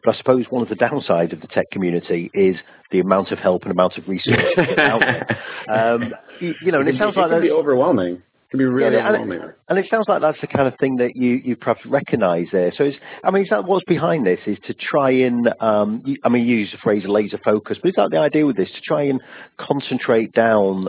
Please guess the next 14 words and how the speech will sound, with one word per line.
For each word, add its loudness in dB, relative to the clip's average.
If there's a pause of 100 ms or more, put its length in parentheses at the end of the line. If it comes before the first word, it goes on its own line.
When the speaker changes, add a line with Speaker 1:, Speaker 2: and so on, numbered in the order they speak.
Speaker 1:
um, -2 (540)
all 4
of 4
those 4
resources 2
into -2 (100)
something 0
that 0
makes 0
it, 2
you 2
know, 4
more, 4
more, 4